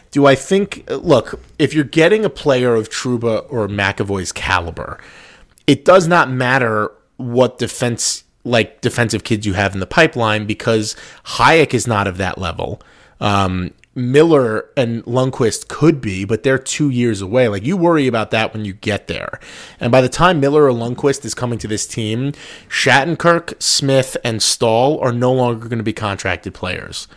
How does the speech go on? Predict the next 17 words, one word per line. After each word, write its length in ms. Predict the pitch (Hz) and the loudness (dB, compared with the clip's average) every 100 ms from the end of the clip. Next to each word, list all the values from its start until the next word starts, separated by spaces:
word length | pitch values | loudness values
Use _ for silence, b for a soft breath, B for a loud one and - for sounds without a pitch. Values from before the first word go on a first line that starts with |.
| b b b b | b b b b
Hopefully 640 | - - 185 - 151 131 | -2 4 6 4 2 2
the 120 | 117 | 4
Rangers 320 | 110 107 98 98 | 0 -2 -2 -4
make 140 | 98 | -4
the 80 | 95 | -4
right 160 | 95 | -4
decision 380 | 87 - 101 98 | -4 -6 -4 -4
on 120 | 92 | -6
Pionk 540 | 85 104 98 85 85 - | -4 -4 -4 -6 -8 -8
and 120 | 104 92 | -6 -6
DeAngelo, 600 | 87 127 143 143 139 127 | -2 -2 0 2 4 2
and 100 | 107 | -2
then 60 | |
it's 120 | 98 | -8
just 240 | - 110 - | -6 -8 -6
DeAngelo, 520 | 104 107 104 101 98 | -4 -4 -2 -2 -2
Shea, 500 | - 120 104 101 98 | -2 0 0 0 -4